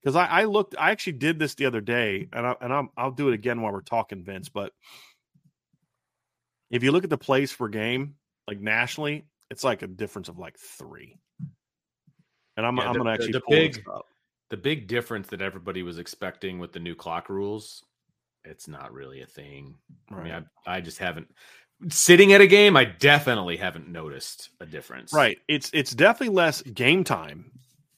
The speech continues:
Speaker 1: right? I mean, like, the games are going quicker, but teams that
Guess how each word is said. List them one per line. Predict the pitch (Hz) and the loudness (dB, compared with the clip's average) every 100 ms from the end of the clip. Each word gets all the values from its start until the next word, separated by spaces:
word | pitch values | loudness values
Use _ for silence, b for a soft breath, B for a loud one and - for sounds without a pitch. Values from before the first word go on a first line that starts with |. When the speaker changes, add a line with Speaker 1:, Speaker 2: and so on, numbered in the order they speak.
| _ - | _ -6
Speaker 1:
right? | 113 113 131 | 0 0 0
I | 127 | -2
mean, | 127 127 117 113 | 0 0 0 -4
like, | 120 | -6
the | - | -4
games | 113 143 180 143 | 0 0 0 -2
are | |
going | 139 117 | -4 -2
quicker, | - 185 - | -2 -2 -2
but | 110 117 - | -8 -8 -6
teams | 156 147 117 | -6 -4 -4
that | 127 | -6